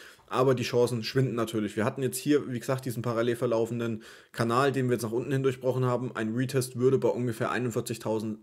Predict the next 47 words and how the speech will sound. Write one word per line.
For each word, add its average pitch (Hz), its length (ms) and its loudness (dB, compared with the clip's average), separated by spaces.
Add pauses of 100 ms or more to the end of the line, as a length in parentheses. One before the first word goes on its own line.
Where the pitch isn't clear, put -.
U-S-Dollar 127 540 2
auf 123 140 0
jeden 127 140 0
Fall 208 140 0
verlaufen. 120 400 0
Hier 120 200 -2
liegt 127 180 -4
dann 117 80 0
auf 95 80 -6
dem 107 100 -6
Vier-Stunden-Chart 123 760 -4 (360)
der 107 120 -2
zweihunderter 120 480 0
S 127 160 0
M 113 100 -4
A, 123 80 0
der 117 140 0
zweihunderter 117 420 0
E 127 140 0
M 123 80 0
A 120 120 2
und 113 180 -4
die 117 40 -4
Vier-Stunden 117 400 -2
E 107 60 -2
M 110 100 0
A 110 40 0
Ribbons. 107 300 0
Das - 160 -6
heißt, 131 300 0 (340)
hier 139 220 2
wäre 135 140 8
dann 127 160 6
auf - 160 0
jeden 139 180 2
Fall 127 140 4
der 123 100 2
zweite 123 280 2
Take-Profit 127 580 2
und, 95 240 -4
äh, 113 260 2
da 110 120 0
sollte 113 280 0
schon 113 140 -4
längst 117 260 -2
der, 110 340 0
ähm, 110 460 -4